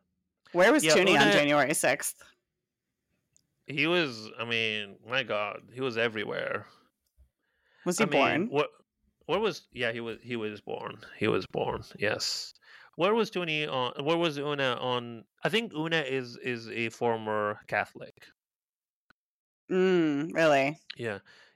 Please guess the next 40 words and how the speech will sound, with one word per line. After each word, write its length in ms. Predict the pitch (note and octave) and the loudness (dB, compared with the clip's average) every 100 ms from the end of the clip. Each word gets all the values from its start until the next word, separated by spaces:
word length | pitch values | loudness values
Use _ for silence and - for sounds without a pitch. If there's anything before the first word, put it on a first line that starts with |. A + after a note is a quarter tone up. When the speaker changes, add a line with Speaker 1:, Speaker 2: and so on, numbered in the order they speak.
| _ | _
Speaker 2:
Yeah, 140 | A#2+ A#2 | -4 -2
she 60 | |
Speaker 1:
She's 80 | - | 2
a 60 | E3+ | 4
Speaker 2:
does 80 | |
still 60 | C#3 | 4
have, 200 | C#3 C#3+ | 4 4
like, 180 | C3 A#2+ | 2 0
Speaker 1:
lapsed. 160 | A#2 A2+ | 0 2
Speaker 2:
that. 220 | A2 - _ _ _ _ _ - - _ | 0 -2 _ _ _ _ _ -20 -20 _
Yeah, 280 | C#3+ C#3+ C#3+ | -2 0 0
she 100 | E3 | -2
does 140 | F3 | -6
have 160 | D#3 D#3 | -2 -2
that, 160 | C3+ - | -4 -4
some 160 | C#3 | -6
of 100 | B2 | -2
that 240 | A2+ A2 F#2+ | 0 -2 -4
guilt 280 | G2 G#2 | -8 -10
still. 500 | - - - - - - _ _ _ - - _ - | -18 -12 -10 -10 -14 -18 _ _ _ -18 -18 _ -4
Speaker 1:
Yeah, 400 | E3 C3+ - - - | 2 4 4 0 -2
yeah. 320 | - - F3+ - _ _ _ _ _ - | -2 -2 -4 -8 _ _ _ _ _ -2
I 60 | |
can 140 | G3+ F3+ | 0 0
see 140 | A2 | 2
that 120 | G#2+ | 0
Speaker 2:
Yeah. 20 | |
Speaker 1:
for 120 | G#2 - | 0 -2
her. 260 | - D#3+ - _ _ _ _ _ _ | -2 -6 -10 _ _ _ _ _ _
Speaker 2:
Yeah. 320 | A2 A2 G#2+ - - | -4 -2 -4 -10 -6
Speaker 1:
<laughs> 200 | C#4 - | -4 0
Speaker 2:
What 120 | - D3+ | 0 4
about, 400 | D#3 D3 C#3+ - | 6 6 4 2
uh, 220 | C3 B2+ | 2 4
what 100 | C3 | 4
about 220 | C3+ C#3 | 4 0
Luna? 340 | A#2+ B2 B2+ G#2+ | 2 -4 -2 -4
What 140 | G#2+ | -2
is 100 | G#2+ | -4
she? 200 | - F#2+ | -8 -12